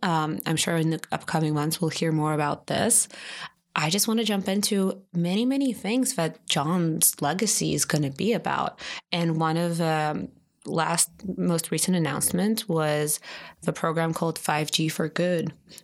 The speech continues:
Five G has been a buzzword. However, it's also this exciting new technology, and twenty twenty is gonna be the key year for us to figure out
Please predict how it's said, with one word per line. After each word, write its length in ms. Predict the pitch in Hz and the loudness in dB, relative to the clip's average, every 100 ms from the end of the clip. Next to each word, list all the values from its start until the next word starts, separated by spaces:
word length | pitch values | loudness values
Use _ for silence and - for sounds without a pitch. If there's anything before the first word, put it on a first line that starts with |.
| - - - | -20 -20 -4
Five 300 | 214 240 240 | 0 0 0
G 300 | 247 277 226 | 0 2 0
has 160 | 190 | 0
been 120 | 196 | 0
a 60 | 160 | -2
buzzword. 640 | - 160 196 247 262 262 | 0 -2 0 -2 0 -2
However, 760 | 262 - 180 180 180 170 165 - | -4 -2 0 0 0 2 0 -2
it's 160 | 175 - | -4 -2
also 560 | - 226 240 202 170 | 0 0 0 2 0
this 180 | 165 160 | 0 0
exciting 460 | 160 - 208 233 208 | 0 0 2 2 2
new 120 | 202 | 2
technology, 680 | - 180 160 247 180 156 156 | 0 -2 0 2 2 0 0
and 160 | 160 156 | 0 0
twenty 300 | 190 185 180 | 0 0 -2
twenty 400 | - 190 233 165 | -2 0 2 2
is 100 | - | 0
gonna 180 | 160 | 0
be 160 | 160 165 | 0 0
the 140 | 156 | 0
key 320 | 147 - 202 180 | -2 0 2 0
year 400 | 165 156 175 214 | 2 2 2 0
for 220 | 202 175 | 0 0
us 120 | 175 | 0
to 100 | - | 0
figure 320 | - 165 160 | -2 0 0
out 400 | 147 143 175 - | 0 2 0 -4